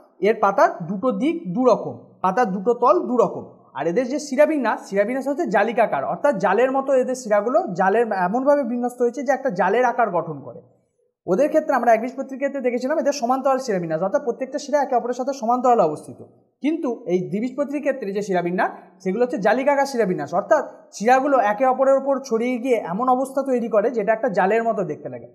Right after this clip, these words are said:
তাকে বলা হয় থাকে জালিকাকার শিরাবিন্যাস। তাহলে এদের পাতাগুলো সরল এবং যৌগিক প্রকৃতির হয়, বিষমপৃষ্ঠ অর্থাৎ দুটো পৃষ্ঠ সমান নয়, অসমান, এবং,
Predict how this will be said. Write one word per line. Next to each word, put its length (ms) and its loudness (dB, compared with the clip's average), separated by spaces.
তাকে 240 0
বলা 160 6
হয় 120 4
থাকে 240 0
জালিকাকার 480 2
শিরাবিন্যাস। 480 -10
তাহলে 480 -4
এদের 160 2
পাতাগুলো 400 2
সরল 380 -2
এবং 220 0
যৌগিক 380 -2
প্রকৃতির 320 -6
হয়, 140 2
বিষমপৃষ্ঠ 600 -2
অর্থাৎ 260 2
দুটো 200 -2
পৃষ্ঠ 300 -8
সমান 360 -4
নয়, 220 -2
অসমান, 420 -2
এবং, 360 -2